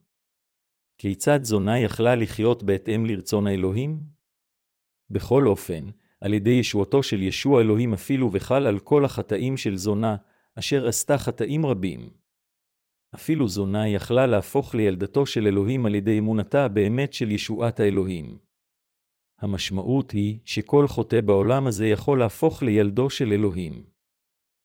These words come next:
התנ״ך מספר לנו על האמונה המאמינה בו ובדברו.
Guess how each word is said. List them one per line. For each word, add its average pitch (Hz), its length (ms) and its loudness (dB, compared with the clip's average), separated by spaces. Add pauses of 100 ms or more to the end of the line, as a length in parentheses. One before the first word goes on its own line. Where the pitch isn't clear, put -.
(260)
התנ״ך 113 480 -2
מספר 127 420 2
לנו 104 280 2
על 101 100 2
האמונה 107 420 2
המאמינה 107 540 0
בו 127 140 0
ובדברו. 95 840 -2